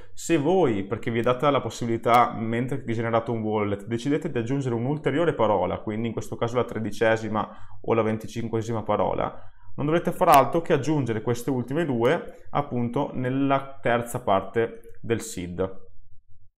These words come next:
Quindi, una volta diviso, semplicemente dobbiamo prendere, dobbiamo trovare tre posizioni, che possono essere ad esempio una posizione casa nostra, la casa di un nostro familiare o un nostro amico,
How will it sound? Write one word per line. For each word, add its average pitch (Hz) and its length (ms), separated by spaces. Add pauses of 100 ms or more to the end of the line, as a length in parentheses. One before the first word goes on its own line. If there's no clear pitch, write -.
(100)
Quindi, 101 420 (440)
una 160 140
volta 220 220
diviso, 120 640
semplicemente 151 1160
dobbiamo 131 380
prendere, 101 800 (220)
dobbiamo 107 280
trovare 107 480
tre 147 180
posizioni, 101 760
che 104 120
possono 107 340
essere 107 200
ad 107 80
esempio 104 600
una 110 180
posizione 123 680
casa 110 240
nostra, 110 360
la 110 120
casa 104 180
di 107 60
un 104 60
nostro 98 240
familiare 101 320
o 107 40
un 107 60
nostro 104 220
amico, 113 480